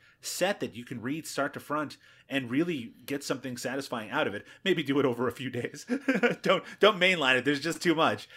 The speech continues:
But it's, it is something that I feel, um, in some ways, and maybe this is the question that I wanna end with outside of any final thoughts, which is,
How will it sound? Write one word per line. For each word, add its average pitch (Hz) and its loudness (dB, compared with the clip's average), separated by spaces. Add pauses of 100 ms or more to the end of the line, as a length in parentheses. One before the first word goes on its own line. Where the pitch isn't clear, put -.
(180)
But 151 6
it's, 160 0
it 160 2
is 175 4
something 147 0
that 127 2
I 123 0
feel, 120 -4 (320)
um, 120 0
in 151 -10
some 180 0
ways, 208 -2
and 135 -8
maybe 165 -2
this 147 -2
is 135 -10
the 123 -8
question 113 -6
that 104 -6
I 104 -6
wanna 110 -8
end 117 -12
with 104 -10
outside 113 -6
of 104 -6
any 107 -10
final 101 -12
thoughts, 104 -10
which - -16
is, 98 -12